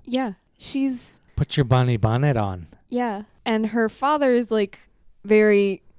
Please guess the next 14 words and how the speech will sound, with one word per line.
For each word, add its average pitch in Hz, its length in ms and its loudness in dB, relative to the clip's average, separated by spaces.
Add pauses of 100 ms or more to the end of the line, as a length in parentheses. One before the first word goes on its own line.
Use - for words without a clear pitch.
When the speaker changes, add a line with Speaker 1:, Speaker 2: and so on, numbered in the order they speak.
Speaker 1:
hardy, 185 460 -6
and 185 100 -6
he's 190 220 -4
like, 185 260 -4
"Ah, 180 460 -4
this" - 300 -12
Speaker 2:
Whatevs. 98 640 -4
Speaker 1:
Yeah, 185 420 -8 (100)
she's - 100 -20
Speaker 2:
She's - 240 -16
Speaker 1:
fine. 294 380 -2
Speaker 2:
a 185 40 -4
kid. 175 280 0
She's - 40 -18